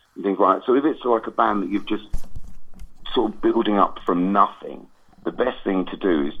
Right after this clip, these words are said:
to, like, figure out a sum that, you know, is affordable, and maybe you could do a couple of days a month for it. So you're putting in the time, you've got all your contacts, you're putting in the effort, and, you know, you're gonna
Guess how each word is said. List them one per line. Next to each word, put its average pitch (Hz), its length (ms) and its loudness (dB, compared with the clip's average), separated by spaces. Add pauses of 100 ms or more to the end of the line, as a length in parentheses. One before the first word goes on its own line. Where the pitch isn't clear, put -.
to, 90 100 -2
like, 78 340 4 (460)
figure 107 260 4
out 92 220 6
a - 120 -12
sum 82 280 2
that, 80 240 -2
you 87 100 -6
know, 73 140 -2
is 73 80 -8
affordable, 82 680 -2
and 80 120 0
maybe 80 280 0
you 85 140 -2
could - 160 -8
do 78 140 -2
a 78 40 0
couple - 300 -4
of - 60 -6
days 76 220 0
a 82 40 -6
month 80 300 0 (360)
for 85 200 2
it. - 120 -6
So 90 60 -4
you're 160 140 0
putting 104 300 2
in 98 100 2
the 87 80 0
time, 82 480 0 (360)
you've 104 200 -4
got 101 120 4
all 92 160 2
your 90 240 4
contacts, - 580 -4
you're 98 120 0
putting - 320 -2
in 82 100 -4
the 80 140 0
effort, - 440 0 (360)
and, 82 260 -2 (500)
you 98 100 -2
know, 85 100 2
you're 90 240 2
gonna 85 380 2